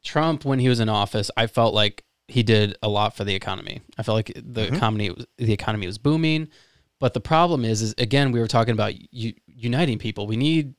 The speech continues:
Speaker 2: Mm-hmm.
Speaker 1: ev-, the country needs to be united in some way, and we need somebody that's willing to do so.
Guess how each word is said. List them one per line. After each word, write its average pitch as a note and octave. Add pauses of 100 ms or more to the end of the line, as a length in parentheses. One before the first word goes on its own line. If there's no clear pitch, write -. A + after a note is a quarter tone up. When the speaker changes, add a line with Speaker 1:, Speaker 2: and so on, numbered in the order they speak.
Speaker 2:
Mm-hmm. F2+ (200)
Speaker 1:
ev-, A#2
the B2
country D#3+
needs A#2+
to G2+
be G#2
united G2+
in G#2
some A2+
way, G2+
and A2
we A2+
need C#3
somebody A2+
that's G2+
willing A2
to -
do A#2
so. -